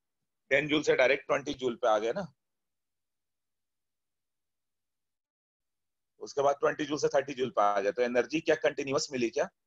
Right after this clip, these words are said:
नहीं, continuous नहीं, continuous तो straight line हो गया और ये हो गया, उसमें हर possible value होता है। energy discontinuous मिल रही तुम्हें, ten joule के बाद दूसरा रुक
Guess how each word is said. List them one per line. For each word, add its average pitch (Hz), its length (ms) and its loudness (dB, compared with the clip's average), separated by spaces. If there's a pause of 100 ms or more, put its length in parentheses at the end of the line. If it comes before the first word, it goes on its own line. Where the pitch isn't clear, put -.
(2250)
नहीं, 123 180 0
continuous 131 640 0
नहीं, 143 180 -6
continuous 117 540 -2
तो 147 80 2
straight 143 380 0
line 139 220 2
हो 120 120 2
गया 113 260 6
और 110 140 6
ये 117 140 2
हो 127 80 6
गया, 123 140 4
उसमें 120 260 -2
हर 139 200 2 (160)
possible 117 380 0
value 95 300 0
होता 85 200 -12
है। 85 60 -12 (1120)
energy 123 320 4
discontinuous 131 840 -2
मिल 98 120 -10
रही 92 100 -10
तुम्हें, 104 260 -6
ten 139 260 0
joule 127 160 4
के 131 80 4
बाद 131 200 6
दूसरा 139 380 4
रुक 135 180 2